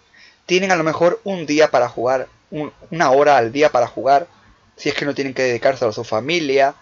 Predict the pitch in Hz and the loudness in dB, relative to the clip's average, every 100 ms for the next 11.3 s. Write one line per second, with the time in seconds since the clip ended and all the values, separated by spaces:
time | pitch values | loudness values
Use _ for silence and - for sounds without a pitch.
0 | _ _ - 131 - 104 131 170 131 131 | _ _ -12 -8 -2 -2 -2 -4 -2 -2
1 | 117 131 123 196 202 135 233 _ 127 170 | -2 -4 -6 -6 -8 -8 -10 _ -10 -8
2 | 175 123 147 - _ _ _ _ _ _ | -10 -6 -4 -6 _ _ _ _ _ _
3 | _ _ - - - - - 196 196 165 | _ _ -20 -20 -20 -20 0 2 4 2
4 | - 185 147 143 _ _ _ _ _ _ | 2 2 2 -4 _ _ _ _ _ _
5 | _ - 135 185 139 123 135 143 170 170 | _ 0 2 4 2 0 2 6 6 4
6 | 151 156 _ - 160 156 - 135 165 - | 0 -2 _ -2 0 0 -4 0 2 2
7 | - 151 - _ _ _ - 170 208 208 | 0 0 -4 _ _ _ -4 0 4 6
8 | 202 - 147 131 135 123 139 147 139 123 | 4 2 -2 -2 0 4 4 4 2 2
9 | 101 - - - - 120 139 175 131 123 | 0 -2 -16 -20 -6 2 2 2 0 0
10 | 156 190 190 220 - - 131 113 127 123 | -2 -2 -6 -14 -12 -4 -2 0 -2 -2
11 | 110 110 | -6 -12